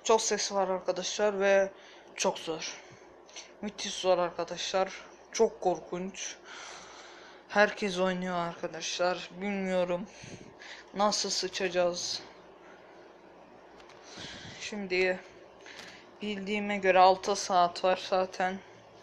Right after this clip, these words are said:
Altı saat şuraya basınca ışık, şuralar, şuralar, şuradan şimdi.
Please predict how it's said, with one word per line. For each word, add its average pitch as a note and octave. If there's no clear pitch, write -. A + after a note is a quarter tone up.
Altı G3+
saat F#3+
şuraya G3
basınca F3+
ışık, -
şuralar, F#3
şuralar, F#3+
şuradan F#3
şimdi. F#3+